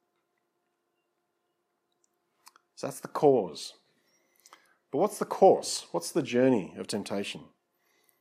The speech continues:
You know, in verse fifteen, James says, you know, "Then after desire is conceived, it gives birth to sin.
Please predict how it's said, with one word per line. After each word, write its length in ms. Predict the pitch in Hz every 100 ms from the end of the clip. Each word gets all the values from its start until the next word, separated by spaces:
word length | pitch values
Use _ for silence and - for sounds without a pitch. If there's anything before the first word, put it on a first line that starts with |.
| _ _ _ _ _ _ _ _ -
You 60 | 113
know, 260 | 123 131 143
in 120 | 123
verse 180 | 165 151
fifteen, 680 | 156 - 147 139 101 85 -
James 260 | 123 113
says, 280 | - 127 95
you 60 | 110
know, 220 | 123 127 - - _ _ _ _ _ _ _ -
"Then 160 | 131
after 260 | 151 202 202
desire 640 | 165 127 151 147 123 113 - -
is 160 | 117
conceived, 720 | - 107 - 185 135 92 87 -
it 100 | 120
gives 220 | 151 135
birth 580 | 113 147 156 101 - _
to 100 | -
sin. 340 | - 104 80